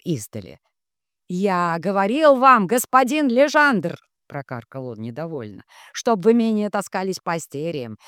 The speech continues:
и более обращали внимание на дело. Но ты прикупил мало, и теперь мы останемся без ног». И тут обратился к вошедшей Екатерине наклонением всего корпуса. «О, мать!»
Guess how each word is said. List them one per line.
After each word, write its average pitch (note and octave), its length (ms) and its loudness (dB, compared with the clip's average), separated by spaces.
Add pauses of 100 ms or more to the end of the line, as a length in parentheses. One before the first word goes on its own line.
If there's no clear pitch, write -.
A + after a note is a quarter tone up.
(140)
и C#4 120 0
более A#3+ 340 6
обращали A3+ 480 -2
внимание A3+ 500 0
на A#3 120 -4
дело. F#3+ 460 -4 (280)
Но G#3 360 0
ты G#3 240 6
прикупил G3+ 760 -4
мало, G3 680 -2 (220)
и D#4 160 0
теперь D4+ 500 -2
мы A3 160 0
останемся G3+ 640 0
без D#3+ 280 -2
ног». C#3 400 -4 (640)
И E3 100 -8
тут D#4 220 -6
обратился F3 600 -6
к - 80 -14
вошедшей E3+ 540 -8
Екатерине A3+ 680 -2
наклонением F3 840 -2
всего C3+ 400 -8
корпуса. A#2 760 -12 (960)
«О, C4+ 200 6
мать!» B3+ 920 0